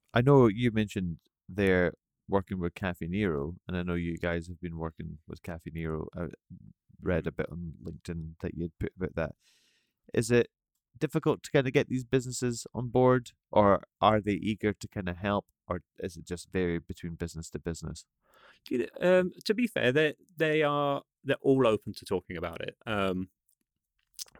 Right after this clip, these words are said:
Speaker 2: and it's been great working with Nero. Uh, they've rolled out our products across the whole country.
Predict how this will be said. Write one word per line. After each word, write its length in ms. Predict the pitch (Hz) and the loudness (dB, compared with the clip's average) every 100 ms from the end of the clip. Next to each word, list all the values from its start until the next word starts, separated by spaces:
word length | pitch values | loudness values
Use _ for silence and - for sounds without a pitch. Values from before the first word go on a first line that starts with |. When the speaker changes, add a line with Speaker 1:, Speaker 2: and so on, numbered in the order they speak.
| - | -2
Speaker 2:
and 500 | 113 104 101 98 - _ _ _ _ _ _ - | 0 0 -2 -4 -8 _ _ _ _ _ _ -10
it's 120 | 110 | -4
been 220 | 117 107 - | -4 -4 -2
great 260 | 104 110 | 2 2
working 300 | 117 117 - | 2 0 0
with 100 | 117 | -4
Nero. 520 | 113 117 113 113 113 117 _ _ _ _ _ | 0 2 2 2 2 -2 _ _ _ _ _
Uh, 300 | 110 101 101 98 | -4 -2 -2 0
they've 200 | 104 101 | -2 2
rolled 240 | 104 101 | 2 2
out 160 | 95 - | 0 -2
our 140 | 95 | -4
products 480 | - 104 95 - - _ _ | -2 -2 -2 -4 -12 _ _
across 280 | - - 110 | -12 -8 -6
the 100 | - | -4
whole 160 | 98 92 | -4 -6
country. 500 | - 101 - 101 | -8 -8 -4 -4